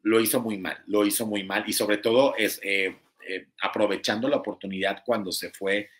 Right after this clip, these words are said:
a, a, a, a una vacación, pues no estuvo bien, ¿no? Ahora, don José Ramón, pues es un caballero, él no habla por el tema de cuando Andrés supuestamente lo quiso golpear, que esto sí lo contó su hijo. Yo no, yo no creo que el hijo de don José Ramón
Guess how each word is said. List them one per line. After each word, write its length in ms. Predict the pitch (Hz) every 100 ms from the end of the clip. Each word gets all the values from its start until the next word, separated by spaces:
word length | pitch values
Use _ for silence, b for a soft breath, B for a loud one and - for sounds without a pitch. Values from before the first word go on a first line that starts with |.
| b b b -
a, 120 | 175
a, 300 | - 180 170
a, 500 | - 160 - - 78
a 60 | 87
una 200 | 98 104
vacación, 520 | 98 87 - 95 104
pues 140 | 95
no 80 | 90
estuvo 360 | 85 90 87 82
bien, 360 | 82 78 76
¿no? 260 | 78 - - B B B
Ahora, 380 | 110 123 131 117
don 240 | 117 117 113
José 320 | 113 117 117
Ramón, 300 | 117 123 127
pues 140 | 156 143
es 100 | 135
un 80 |
caballero, 440 | 131 127 156 190 120
él 120 | 113
no 80 | 117
habla 220 | 117 120
por 140 | 110
el 140 | 92 92
tema 300 | 104 104 107
de 160 | 101
cuando 240 | - 90 85
Andrés 320 | 82 87 90
supuestamente 600 | - 92 - 95 87 -
lo 100 | -
quiso 240 | - - 95
golpear, 380 | 101 135 127 B B B
que 100 | 120
esto 180 | 113 131
sí 140 | 123
lo 140 | 110 -
contó 280 | 95 82 92
su 160 | 120
hijo. 320 | 135 113 - -
Yo 180 | 139
no, 200 | 151 151 -
yo 120 | 160
no 140 | 220
creo 200 | - 151
que 80 | 156
el 100 | 135
hijo 360 | 127 143 139 _ _ -
de 140 | 98
don 140 | 95
José 200 | - 85
Ramón 420 | 90 90 95 131